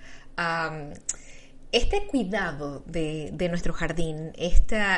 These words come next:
este tiempo que dedicamos en ser mejores personas, como, es como si el jardín, mientras mejor cuidado, menos polillas, menos animalitos le caen. Es,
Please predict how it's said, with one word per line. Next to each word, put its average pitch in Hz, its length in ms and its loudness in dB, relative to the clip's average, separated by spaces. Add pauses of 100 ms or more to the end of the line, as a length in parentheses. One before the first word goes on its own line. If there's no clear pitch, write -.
este 214 240 10
tiempo 180 480 -4
que 180 100 -4
dedicamos 156 600 -6
en 165 140 -10
ser 208 200 -8
mejores 170 300 -10
personas, 185 760 -8 (280)
como, 233 240 -2
es 247 120 -6
como 359 200 -6
si - 340 -6
el 185 160 -2
jardín, 220 320 -2
mientras 233 320 -8
mejor 185 260 -10
cuidado, 202 600 -8
menos 269 320 -10
polillas, 175 640 -6
menos 220 260 -8
animalitos 160 540 -8
le 151 100 -8
caen. 160 540 -8 (720)
Es, - 240 12